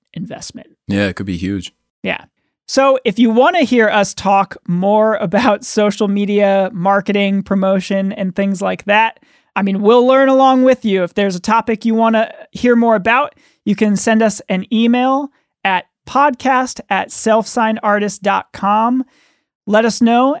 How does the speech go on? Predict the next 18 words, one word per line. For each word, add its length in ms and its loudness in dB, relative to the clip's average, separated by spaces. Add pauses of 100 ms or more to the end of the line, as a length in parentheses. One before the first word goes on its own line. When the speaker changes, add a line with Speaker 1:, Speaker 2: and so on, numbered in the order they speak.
Speaker 1:
and 500 -2 (120)
we'll 260 0
look 220 0
into 280 0
it 200 -4
and, 240 -4
and 160 -4
try 140 0
to 60 0
get 140 -6
you 60 -2
some 160 -2
more 120 0
information 680 -4 (380)
on 500 0
social 380 -4
media. 440 -4 (400)
And 320 0